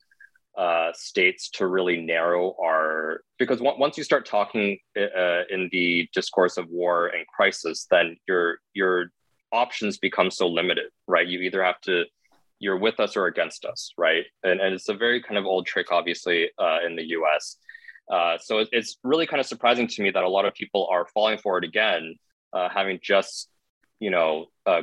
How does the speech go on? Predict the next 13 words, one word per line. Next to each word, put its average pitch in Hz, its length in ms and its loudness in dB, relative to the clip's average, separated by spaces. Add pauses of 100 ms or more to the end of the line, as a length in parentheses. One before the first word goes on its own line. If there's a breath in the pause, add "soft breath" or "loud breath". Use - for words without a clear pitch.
gone 98 280 0
through 82 240 -2
it 80 160 -2
for, 80 260 0
for 82 80 0
twenty 82 480 0
odd 78 260 2
years. 78 480 -2 (460 loud breath)
Um, 87 540 0 (260)
and, 101 200 4 (280)
you 123 240 -4
know, 107 220 2 (260)
it, 117 200 6